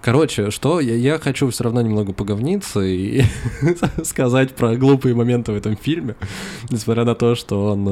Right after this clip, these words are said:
норм и определённое удовольствие от него получил, но его действительно интересно смотреть.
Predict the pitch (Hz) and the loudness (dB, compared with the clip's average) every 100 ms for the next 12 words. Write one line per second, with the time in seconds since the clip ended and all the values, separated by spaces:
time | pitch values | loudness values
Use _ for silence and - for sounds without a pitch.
0 | 95 113 165 - 104 95 95 107 104 101 | 2 2 2 2 0 0 -2 0 0 0
1 | 101 101 101 98 92 98 92 98 - 170 | 0 0 0 -2 -2 -4 -2 -4 -2 -2
2 | 127 92 92 - - 101 95 101 95 - | 0 0 -2 -4 -4 -4 -2 -2 -4 -4
3 | 98 104 92 | -2 -2 -4